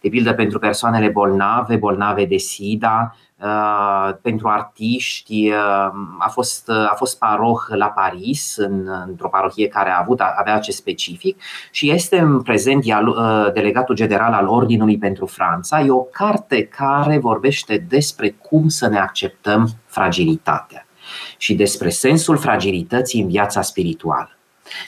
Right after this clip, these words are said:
Cred, de aici am pornit și, uh, am ajuns la, adică, s-a, s-a ajuns la șapte, la cele șapte volume, ultimul, cea mai recent, cel mai recent este Olivier Clément. O să mai apară Gianfranco Ravasi,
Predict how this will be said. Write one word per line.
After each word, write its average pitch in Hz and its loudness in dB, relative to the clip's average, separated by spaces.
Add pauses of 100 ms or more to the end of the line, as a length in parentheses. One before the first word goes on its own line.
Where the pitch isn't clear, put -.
Cred, 120 2
de 120 0
aici 156 2
am 120 0
pornit 117 0 (240)
și, 165 0
uh, 139 2
am 139 0
ajuns 151 0
la, 123 0
adică, 107 -6 (220)
s-a, 120 -4
s-a 127 -4
ajuns 120 -4
la 110 0
șapte, 110 -2
la 101 0
cele 101 -2
șapte 98 0 (120)
volume, 101 2
ultimul, 113 2
cea 123 -2
mai 110 0
recent, 107 0
cel 120 0
mai 107 0
recent 113 0
este 110 0
Olivier 98 2
Clément. 170 0 (380)
O 143 0
să 147 2
mai 135 2
apară 120 0 (280)
Gianfranco 107 -2
Ravasi, 147 0